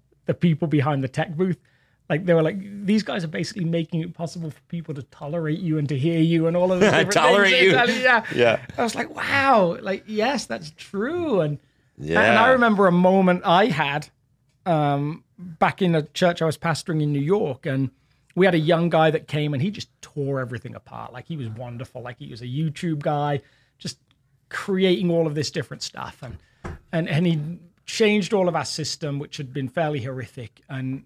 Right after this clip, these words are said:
Speaker 1: was supposed to run sound that week, got into a car accident, uh, broke his fibula, was in hospital for two days. And, and that morning I was like, "Man, nobody's gonna know how to handle this system. It's gonna sound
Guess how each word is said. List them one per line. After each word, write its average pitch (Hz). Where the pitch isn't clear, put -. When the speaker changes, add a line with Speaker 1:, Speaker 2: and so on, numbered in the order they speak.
Speaker 1:
was 156
supposed -
to 165
run 139
sound 139
that 135
week, 139
got 160
into 135
a 120
car 151
accident, 190
uh, 160
broke 160
his -
fibula, 165
was 156
in 156
hospital 170
for 156
two 175
days. 160
And, 165
and 170
that 185
morning 160
I 147
was 123
like, 135
"Man, 120
nobody's 151
gonna 135
know 131
how 131
to 127
handle 127
this -
system. 202
It's -
gonna -
sound -